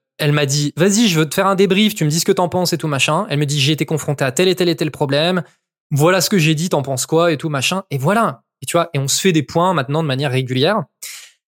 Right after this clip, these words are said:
Et après, il y a une réalité qui est effectivement le fait que moi, j'ai vu, pff, plus de cinquante clients, des cas, euh, les, tu vois, les petits cas un peu uniques, les petits cas particuliers, et cetera, euh, j'en ai bouffé pas mal. Et donc, souvent, on communique, elle et moi.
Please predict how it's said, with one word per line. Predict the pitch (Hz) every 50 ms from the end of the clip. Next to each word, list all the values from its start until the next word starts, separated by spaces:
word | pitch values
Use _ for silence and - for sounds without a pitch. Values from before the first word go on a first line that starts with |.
| _ _
Et | - 165
après, | 170 170 - 208 185 156 -
il | - 160
y | 139 165
a |
une | 175 175 165
réalité | 139 139 156 151 147 143 139 - - 185 202
qui | 196 - 143
est | 135 -
effectivement | 170 156 - 185 175 - - 175 180 180
le | 151
fait | 135 - 175 -
que | - 143
moi, | 139 160 170
j'ai | 135 147 135
vu, | 127 139 170 175 170 - _ _
pff, | - - - - - - _ _ _
plus | 135 - - 156
de | -
cinquante | - - 170 160 139 170 156 143
clients, | - - 156 156 156 151 151 151 151 147 147 147
des | 139 135 127 127
cas, | - - 156 147 147 147 143 139 135
euh, | 127 123 123 123 120 120 120 120 120 117 120 131 - _ _ _ _ _
les, | 175 160 165 - - 170 - _
tu | - -
vois, | 160 180
les | 170 151
petits | - - - - 160
cas | - - 185 175
un | 170 143
peu | - 143 151 -
uniques, | 196 175 175 175 175 175 175 165 -
les | 143
petits | 139 - - - 143
cas | - 165
particuliers, | 156 - 160 - - - 151 - - 156 160 160
et | 147
cetera, | - - 143 - 156 143 143 147 151 147 147 143
euh, | 131 123 120 120 120 120
j'en | 120 113 131 123
ai | 127
bouffé | 127 120 127 127 - 143
pas | - 147 131
mal. | 135 151 185 180 - _ _ _ _ _
Et | - 131
donc, | 151 160 143 - - _ _
souvent, | - - - - - - 202 180 185 190 208 190
on | 165 139
communique, | - 160 156 156 160 175 170 - -
elle | 175 160 147
et | 151
moi. | 151 147 147 147 156 170 175 -